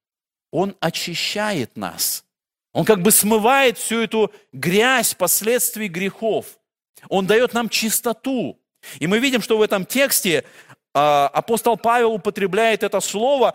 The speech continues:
которое потом он много будет использовать, особенно девятой, десятой главы, когда он бу-, г-, будет говорить о служении Христа как первосвященника, который прифу-, приводит к очищению. Он совершенный,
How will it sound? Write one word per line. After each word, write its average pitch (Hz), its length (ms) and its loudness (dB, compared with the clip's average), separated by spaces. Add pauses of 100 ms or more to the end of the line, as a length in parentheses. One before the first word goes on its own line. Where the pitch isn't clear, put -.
(160)
которое 202 340 -2
потом 220 400 -2
он 190 100 -2
много 214 380 -2
будет 190 320 -4
использовать, 113 640 -4
особенно 160 340 -2
девятой, 156 460 2
десятой 165 480 -2
главы, 165 540 0 (640)
когда 131 220 0
он 180 140 -2
бу-, 160 140 -2
г-, 151 220 -2
будет 156 360 -4
говорить 156 320 0
о 156 80 2
служении 151 480 -4
Христа 180 560 -2 (260)
как 147 180 -10
первосвященника, 156 1160 -4 (580)
который 180 340 2
прифу-, 165 400 -2
приводит 165 500 2
к - 100 -6
очищению. 170 960 0 (280)
Он 202 200 4
совершенный, 185 1120 0